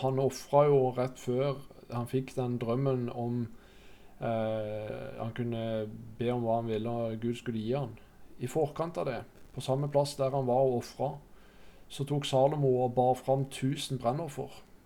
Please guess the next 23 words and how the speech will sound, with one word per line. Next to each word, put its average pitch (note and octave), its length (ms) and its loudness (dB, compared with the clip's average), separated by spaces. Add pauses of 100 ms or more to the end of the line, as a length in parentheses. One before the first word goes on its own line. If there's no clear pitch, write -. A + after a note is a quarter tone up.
(140)
til B2+ 120 -4
Gud. B2+ 300 -4 (1900)
Og - 80 -4
det D#3 80 0
er E3 100 4
helt F3 160 2
klart D#3+ 300 0
at C3 160 0
Gud C#3 360 -2
har C#3 200 2
behag C#3 420 2
i B2+ 80 2
et B2 140 -4
lydig A#2+ 340 0
hjerte. C#3+ 360 -6 (1700)
Men C3 140 0
et C3 160 4
lydig B2+ 320 2
hjerte C3 420 2
garanterer A#2+ 580 0
oss C#3+ 160 -2
ikke B2 380 0
suksess A2+ 580 -6